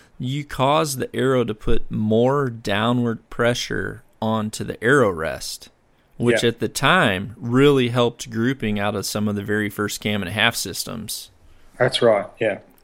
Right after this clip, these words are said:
Speaker 1: Which now, um, now the cams are actually designed to where, and I know Hoyt does this for a specific reason, the nock travel slowly rises as you draw.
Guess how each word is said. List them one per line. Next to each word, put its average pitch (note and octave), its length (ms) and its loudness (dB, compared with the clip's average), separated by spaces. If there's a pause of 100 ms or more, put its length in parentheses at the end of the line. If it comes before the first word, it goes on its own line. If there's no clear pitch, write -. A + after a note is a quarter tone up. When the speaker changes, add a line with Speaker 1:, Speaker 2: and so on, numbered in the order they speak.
(140)
Speaker 1:
Which B2+ 400 -2
now, A#2 640 2 (340)
um, G#2+ 540 -4 (880)
now B2 680 2 (360)
the A#2+ 100 -2
cams A#2 440 2
are A2 120 2
actually A2 480 -2
designed G#2+ 960 -2
to - 120 -14
where, G#2 540 -2 (340)
and A2+ 140 -2
I A2 80 2
know A2+ 240 4
Hoyt C3+ 340 -2
does G#2+ 220 0
this G#2+ 200 -4
for G2 200 -8
a G2 40 -10
specific - 580 -8
reason, G#2+ 440 -4 (400)
the G#2+ 420 -4
nock B2+ 400 0
travel G#2 420 -2
slowly A#2 680 0
rises G#2 880 -2
as F#2+ 340 -4
you G2 100 -10
draw. F2+ 680 -6